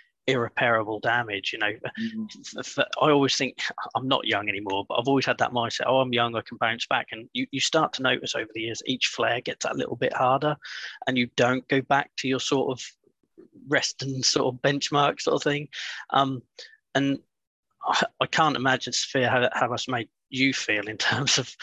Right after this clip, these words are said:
Speaker 1: supported, because, you know, I always talk about my introduction to arthritis, even though it wasn't ideal as a kid, I literally felt I had an entire team behind me, supporting me, physios and, you know, all these sort of things. And I had regular hydrotherapy and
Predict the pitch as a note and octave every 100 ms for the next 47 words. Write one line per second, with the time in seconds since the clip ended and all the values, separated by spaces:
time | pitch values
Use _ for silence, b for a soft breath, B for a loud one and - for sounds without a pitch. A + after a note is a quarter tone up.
0 | B B - - - D3 C3+ C#3 C3+ -
1 | B2+ B2 C#3+ - - C#3+ D#3 C#3+ - -
2 | B2 - B2 B2 - - b _ _ _
3 | _ _ C#3 D3+ D3 - B2+ - B2+ -
4 | - A#2+ A2 A2+ C3 C#3 C#3 B2+ B2 C3+
5 | A#2+ C#3+ C3 A2+ A2 - D3 A2 G2+ -
6 | - _ _ _ C#3 C3+ C3+ - A2+ -
7 | A2+ B2 A2 A2+ A2 A2+ - B2+ A#2 -
8 | - A#2 G#2 G2 A#2 _ - A2+ A2 G#2
9 | G#2 G#2+ G#2 - - - A2 - A2 A2
10 | G#2 - A#2 A#2 A2+ A2+ A2 A2+ - -
11 | - B B B B B - G#2+ A#2 -
12 | C3+ A#2+ - - A2+ - A#2 A#2 G#2+ G2
13 | G#2 A2 C3 - A#2 B2 A#2 - A#2+ A#2
14 | - A#2+ G#2